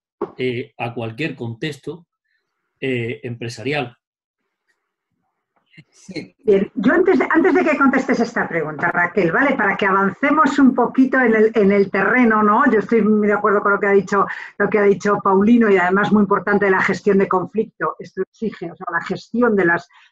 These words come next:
Speaker 3: la gestión de los acuerdos, perdón. Esto además permite anticipar mucho la intervención de un tercero. Yo quería que hablaras de esto, pero que ya des respuesta a las dos siguientes cuestiones que habíamos planteado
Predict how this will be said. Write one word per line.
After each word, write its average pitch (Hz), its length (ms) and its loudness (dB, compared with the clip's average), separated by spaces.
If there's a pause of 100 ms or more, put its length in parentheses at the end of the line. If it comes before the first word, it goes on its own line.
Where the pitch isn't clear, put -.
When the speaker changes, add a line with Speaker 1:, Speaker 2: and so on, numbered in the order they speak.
Speaker 3:
la - 100 -2
gestión 233 460 0
de 220 80 4
los 202 160 0
acuerdos, 202 580 0
perdón. 185 420 0 (340)
Esto 233 300 -2
además 208 420 2
permite 214 380 0
anticipar 196 640 -2
mucho 220 380 4
la 180 140 2
intervención 175 580 0
de 208 100 2
un 196 80 -2
tercero. 208 500 0 (520)
Yo 262 140 -6
quería 294 300 -2
que 220 80 -2
hablaras 262 420 2
de 302 80 -2
esto, 311 300 -2
pero 220 200 0
que 208 160 2
ya 247 180 0
des 208 260 -2
respuesta 208 800 -2
a 175 180 0
las 165 100 -4
dos 196 120 -2
siguientes 190 460 -2
cuestiones 190 640 -6
que 190 80 -4
habíamos 175 540 -8
planteado 175 480 -10